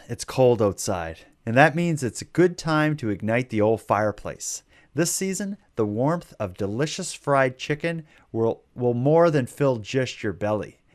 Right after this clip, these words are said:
Now it can fill your home, too. When the weather outside gets frightful, just throw a K F C fire log on the fire,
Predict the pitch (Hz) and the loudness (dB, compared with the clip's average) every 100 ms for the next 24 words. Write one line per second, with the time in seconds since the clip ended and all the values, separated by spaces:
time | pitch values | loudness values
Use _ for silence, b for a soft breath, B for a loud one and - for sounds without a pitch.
0 | - 117 135 151 147 104 - 110 98 - | -6 0 2 2 0 -6 -2 -2 -2 -8
1 | - 120 110 147 135 127 - _ _ B | -8 -6 -8 -10 -8 -8 -8 _ _ B
2 | B B 120 123 143 170 185 180 - 170 | B B 0 2 4 4 4 2 0 0
3 | 165 170 160 147 - - 135 143 151 175 | 2 2 2 -2 -4 -4 0 0 0 -6
4 | 180 b b - 165 - - 147 143 110 | -6 b b -4 -4 -4 0 2 2 0
5 | - 135 147 143 - 139 135 - 127 131 | -2 0 0 -2 -4 -6 -6 2 4 6
6 | 107 95 92 92 90 - 98 95 95 95 | 4 2 0 -4 -8 -2 -2 0 -2 -6